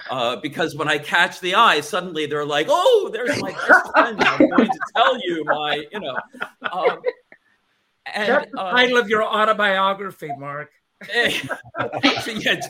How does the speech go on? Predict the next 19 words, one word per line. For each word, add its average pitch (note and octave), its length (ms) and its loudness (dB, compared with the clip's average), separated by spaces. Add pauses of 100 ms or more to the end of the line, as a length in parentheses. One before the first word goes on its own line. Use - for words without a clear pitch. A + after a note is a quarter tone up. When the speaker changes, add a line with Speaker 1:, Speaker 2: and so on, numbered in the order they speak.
(480)
Speaker 1:
so, C4+ 500 0
uh, A3 240 -4
but A#3+ 100 -2
I A3+ 120 0
think B3+ 340 -14 (220)
if G3+ 160 -8
I F3+ 120 -6
could F3+ 380 -16
extrapolate F#3 680 -8
that, A#2+ 140 -10
like, A2 160 -12
why D#3 460 -2
I, D3+ 120 -6
because D3 320 -14
honestly, D#3 420 -6
that's A#2 180 -12
not C#3+ 160 -6
the B2 60 -14
best A#2 220 -14